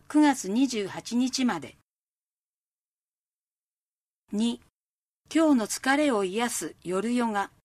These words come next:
十月二十二日、二十九日、いずれも金曜日、全二回。午後六時半から八時。高蔵寺ふれあいセンターで。電話五一の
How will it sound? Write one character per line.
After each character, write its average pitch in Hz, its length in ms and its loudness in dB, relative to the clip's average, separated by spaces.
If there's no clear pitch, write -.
十 285 260 0
月 277 260 0
二 302 200 10
十 254 200 0
二 190 180 -2
日、 185 380 -6
二 285 180 6
十 247 200 -2
九 - 160 -6
日、 - 420 -4
い 214 100 -6
ず 247 160 -4
れ 294 80 4
も 277 140 6
金 294 300 8
曜 277 220 6
日、 160 200 -8
全 233 340 2
二 180 120 -6
回。 190 340 -2
午 294 160 4
後 262 160 2
六 208 220 -2
時 277 120 0
半 262 240 4
か 170 140 -6
ら 156 80 -8
八 - 340 -8
時。 - 220 -10
高 285 240 0
蔵 285 200 2
寺 247 140 -2
ふ 240 100 -2
れ 240 160 0
あ 277 80 2
い 269 80 0
セ 269 160 0
ン 240 100 0
タ 160 200 -4
ー 131 80 -14
で。 - 160 -20
電 220 280 -2
話 220 220 -4
五 294 300 4
一 285 260 0
の 165 220 -4